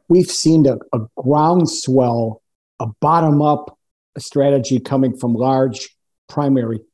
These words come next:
national primary care groups. It's almost like the, there's two forces trying to manage this market better, from the top down and a bottom up strategy.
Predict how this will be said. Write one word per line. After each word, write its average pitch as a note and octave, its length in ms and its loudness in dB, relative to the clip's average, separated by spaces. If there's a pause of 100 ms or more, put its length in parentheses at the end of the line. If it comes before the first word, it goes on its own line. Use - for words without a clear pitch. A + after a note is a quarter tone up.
(180)
national C#3 580 -2
primary B2 540 -4
care C3+ 340 2
groups. G2 400 -12 (240)
It's C3+ 240 -2
almost G3+ 340 2
like E3+ 180 0
the, D3 220 -2
there's C3+ 220 0
two A3 220 -4
forces D#3 840 0 (600)
trying E3+ 180 2
to D3+ 60 4
manage C#3 400 2
this B2 180 -4
market B2+ 400 -2
better, G#2 260 -4
from A#2 220 -4
the A2 60 -4
top C#3+ 360 -2
down C#3+ 280 2
and B2+ 100 0
a G#2+ 60 -2
bottom B2 380 -2
up A#2 120 -4
strategy. A2 680 -2